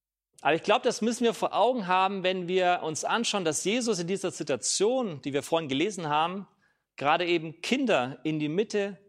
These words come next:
dieser Versammlung stellt. Und die Jünger wollen das nicht. Die wollen, dass Jesus sie aufhält.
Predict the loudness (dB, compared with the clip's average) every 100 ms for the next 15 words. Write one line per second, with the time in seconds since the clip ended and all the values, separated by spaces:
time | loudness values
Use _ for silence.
0 | -8 -4 -2 -4 -2 -2 -2 -6 -8 -8
1 | -14 -18 _ _ _ _ _ _ _ _
2 | _ -4 0 2 2 2 2 0 -4 -6
3 | -8 -10 -18 _ _ _ _ 0 2 2
4 | 0 0 0 0 -2 0 2 0 0 -4
5 | -4 -6